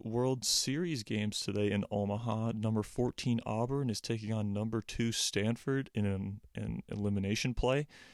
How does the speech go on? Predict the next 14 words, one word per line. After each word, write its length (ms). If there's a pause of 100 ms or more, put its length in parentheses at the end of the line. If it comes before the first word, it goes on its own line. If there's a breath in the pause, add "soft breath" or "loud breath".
(180 loud breath)
That 160
starts 280
at 160
one 160
P 240
M 220 (100)
on, 360 (360)
uh, 220 (100)
E 160
S 160
P 160
N. 360
And 120
then 120